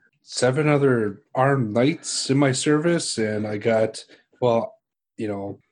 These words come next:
I got a sword myself. I'm not too bad, and, you know, a castle, and I got friends with a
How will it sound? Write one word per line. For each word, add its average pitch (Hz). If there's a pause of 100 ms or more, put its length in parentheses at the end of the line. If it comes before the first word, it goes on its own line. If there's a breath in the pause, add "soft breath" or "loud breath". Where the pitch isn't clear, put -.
(140)
I 127
got 156
a 127
sword 120
myself. 151
I'm 120
not 143
too 147
bad, 117
and, 107 (160)
you 127
know, 104
a 101
castle, 143
and 104
I 113
got 107 (420)
friends 135
with 117
a 104